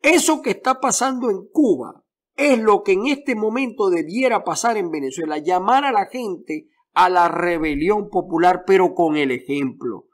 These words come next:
Los que tienen, porque algunos dicen, "Mire, ¿por qué no vas tú?". Bueno, yo no tengo ánimo, yo no tengo ansias de poder, yo no quiero ser ni gobernador ni alcalde,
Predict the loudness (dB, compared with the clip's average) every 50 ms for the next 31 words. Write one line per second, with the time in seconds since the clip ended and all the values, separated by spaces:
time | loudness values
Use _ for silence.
0 | _ _ _ _ -2 -2 -2 -2 -2 -4 -6 -6 -6 -4 -2 0 2 2 4 2
1 | 2 0 -2 -8 -12 -12 -12 -10 -10 -6 -6 -4 -2 -2 -2 -2 -2 -2 -4 -4
2 | -4 -6 -6 -8 -8 -6 -4 -2 0 2 2 0 0 -2 -6 -4 -2 -2 -2 -2
3 | -2 -2 -2 -4 -4 -4 -4 -6 -6 -6 -6 -6 -4 -4 -6 -6 -6 -8 -10 -12
4 | -14 -16 _ _ _ _ _ _ _ -6 -4 -2 -2 -2 -4 -4 -2 0 0 0
5 | 0 -2 -4 -6 -8 -6 -8 -10 -10 -10 -8 -6 -4 -4 -4 -6 -6 -8 -8 -8
6 | -8 -8 -8 -8 -8 -8 -8 -8 -6 -6 -8 -6 -6 -6 -8 -8 -10 -10 -6 -2
7 | -2 -2 0 -2 -4 -6 -8 -8 -8 -6 -6 -8